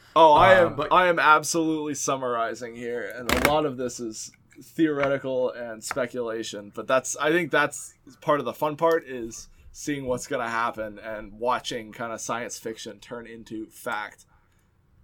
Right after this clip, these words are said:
Speaker 2: Well, then that leads me into my next question, since you're so confident that you can continue this string of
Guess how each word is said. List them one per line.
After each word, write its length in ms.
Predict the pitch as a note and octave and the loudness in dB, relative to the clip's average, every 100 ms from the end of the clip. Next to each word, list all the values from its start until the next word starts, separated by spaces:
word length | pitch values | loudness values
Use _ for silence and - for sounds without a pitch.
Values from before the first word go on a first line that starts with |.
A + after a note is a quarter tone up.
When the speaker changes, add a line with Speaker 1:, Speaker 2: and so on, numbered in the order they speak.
| _ _ _ _ | _ _ _ _
Speaker 2:
Well, 160 | - D3 | -6 -2
then 100 | D3 | 0
that 160 | D#3 D3+ | 0 0
leads 200 | D3+ B2+ | -4 -4
me 80 | |
into 100 | C#3+ | -4
my 100 | C3 | -4
next 220 | B2+ C3+ - | -4 -6 -8
question, 340 | B2+ A2+ A#2 | -10 -8 -10
since 220 | A#2+ A#2 | -12 -12
you're 80 | A#2 | -14
so 320 | - C3 A2+ G#2+ | -8 -6 -6 -6
confident 420 | - D3+ C#3 B2+ | 2 4 4 -2
that 120 | C3 B2+ | -6 -8
you 100 | B2 | -8
can 160 | A#2+ | -8
continue 520 | A#2 C3 - D#3+ C3 | -8 -8 -6 -4 -2
this 320 | A2 G#2+ - - | -4 -6 -10 -12
string 420 | - - C#3+ A#2+ | -16 -8 -4 -4
of 220 | A2 A2 | -6 -12